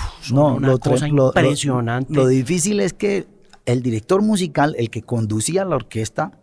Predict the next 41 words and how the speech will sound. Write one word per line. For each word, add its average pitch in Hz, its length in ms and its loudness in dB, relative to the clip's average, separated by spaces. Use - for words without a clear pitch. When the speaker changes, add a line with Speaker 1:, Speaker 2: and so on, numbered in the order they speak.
Speaker 2:
es 110 180 -2
el 127 120 -2
maestro 107 380 -4
Paul 127 200 0
Dury, 127 260 2
que 123 120 -2
es 113 120 0
belga, 117 480 -4
y 139 120 0
la 120 100 2
Orquesta 113 360 -4
Sinfónica 123 460 0
es 107 60 2
una 120 140 2
institución. - 640 -4
Es 104 160 -4
decir, 127 160 2
eran 131 280 0
cuatro 180 420 0
elementos, 131 720 -2
más, 110 260 -2
eh, 104 160 -4
a, 104 220 0
a, 101 300 -4
a 107 100 -4
Andrés 107 340 -2
Otálora, 131 520 2
el 101 100 -2
otro 113 220 -2
arreglista, 113 680 -4
que 98 200 -6
es 101 120 -8
un 110 100 -2
bogotano 107 480 -2
que 107 100 -4
vive 104 140 -4
en 110 60 -2
Los 104 140 -4
Ángeles. 107 420 -4
Era 131 200 0
reunir 139 680 2